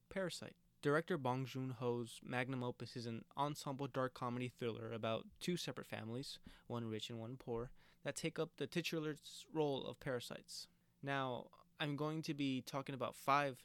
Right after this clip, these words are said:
different movies, so I will try to limit myself by talking about the three or so things that I consider each movie perfecting.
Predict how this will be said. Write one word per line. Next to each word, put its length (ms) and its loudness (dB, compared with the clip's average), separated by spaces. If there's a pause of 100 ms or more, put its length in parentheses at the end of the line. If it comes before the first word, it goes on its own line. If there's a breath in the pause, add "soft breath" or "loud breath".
(120)
different 300 -4
movies, 320 -2
so 300 0
I 120 0
will 140 -2
try 240 -2
to 100 0
limit 240 0
myself 460 -4
by 140 -2
talking 420 -8
about 260 -6 (460 loud breath)
the 280 0 (280)
three 160 6
or 80 6
so 240 4
things 340 2
that 80 0
I 80 4
consider 420 -2
each 300 -2
movie 280 2
perfecting. 600 -6